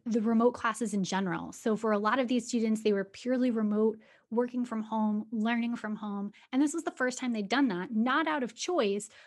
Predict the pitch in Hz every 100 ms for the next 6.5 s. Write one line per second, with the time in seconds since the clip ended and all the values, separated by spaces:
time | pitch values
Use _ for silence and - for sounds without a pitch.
0 | - 226 226 240 - 247 233 226 220 -
1 | - 254 254 320 247 254 247 226 214 208
2 | 196 254 240 214 208 202 196 190 180 185
3 | 175 180 180 175 - - 196 185 214 185
4 | - - _ _ _ _ _ - 247 240
5 | - 254 240 233 226 - 311 330 294 240
6 | 214 196 175 214